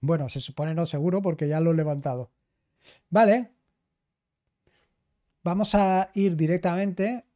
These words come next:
a... Hemos dicho que se llama, eh, Miniflux servidor linux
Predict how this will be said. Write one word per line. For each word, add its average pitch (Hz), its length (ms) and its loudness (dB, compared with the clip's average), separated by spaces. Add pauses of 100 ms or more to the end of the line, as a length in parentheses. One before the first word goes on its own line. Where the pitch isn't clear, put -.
(140)
a... 202 360 -6 (1400)
Hemos 160 280 -4
dicho 185 280 -4
que 165 100 -4
se 156 120 -4
llama, 202 480 -2 (320)
eh, 139 760 -6 (1120)
Miniflux 160 960 -2 (1300)
servidor 151 880 -2 (760)
linux 214 720 -2